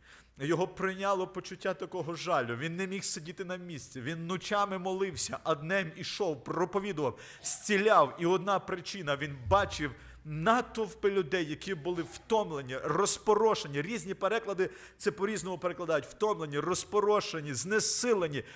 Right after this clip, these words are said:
як вівці, які не мають пастиря. І каже: «Підніміть очі ваші». Звідки наші очі треба підняти? Друзі, хто куди дивиться, я не знаю. Підніміть очі ваші,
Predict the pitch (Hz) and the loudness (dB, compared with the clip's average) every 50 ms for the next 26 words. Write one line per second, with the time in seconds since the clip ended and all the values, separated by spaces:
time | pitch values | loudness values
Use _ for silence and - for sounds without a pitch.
0 | - - - 143 160 185 185 - 170 160 190 247 254 180 - - - 185 175 - | -16 -10 -2 2 2 2 2 0 -4 -4 -2 0 0 0 0 -2 -2 -2 -2 -4
1 | 190 185 190 208 196 202 208 208 214 202 - - - 214 208 - - - 175 156 | -4 -2 -2 0 2 4 4 4 4 2 -2 -6 -8 -6 -4 -4 -2 0 0 0
2 | 170 - 170 160 - 202 196 190 175 143 165 - - - - 226 220 175 226 269 | 0 0 -4 -8 -4 -2 0 0 0 0 -2 -4 -4 -2 -2 -2 -2 -2 -4 -4
3 | 277 277 294 311 277 - - - - - 262 254 208 - - - 196 180 202 214 | -4 -2 0 0 -2 -2 -4 -6 0 4 6 6 6 4 0 -6 -4 2 4 4
4 | 185 151 - - - - - - - - - - - - - - - _ - - | 4 4 0 -6 -14 -16 -20 -20 -20 -20 -20 -20 -20 -20 -20 -20 -16 _ -2 0
5 | - 214 302 311 294 - - 254 240 233 240 - - 233 233 226 220 214 - 175 | 0 2 2 2 0 0 -2 0 2 4 4 4 4 4 4 4 4 4 2 0
6 | - 175 165 151 143 - 156 139 143 127 117 - 120 113 117 143 247 262 233 165 | 0 2 2 2 0 -2 -4 -4 -2 -2 -2 -4 -6 -6 -2 0 0 2 0 0
7 | 135 139 131 - - - - 302 302 247 - 262 254 202 247 226 175 240 220 175 | -2 -4 -6 -8 -8 -6 0 2 2 2 2 2 2 4 4 4 4 0 -2 -2
8 | 165 - - 143 135 156 196 202 214 196 151 233 240 214 185 156 123 - 208 202 | -2 -2 -2 0 0 0 0 0 0 0 2 4 4 4 2 2 -2 -4 -6 -4
9 | 165 208 233 247 247 277 269 - - - - 247 277 277 269 - - 240 233 226 | -4 -4 -4 -2 -2 -2 -2 -2 -4 -4 0 4 4 4 4 2 0 -2 2 4
10 | 254 269 262 262 - 233 | 6 6 6 4 2 -2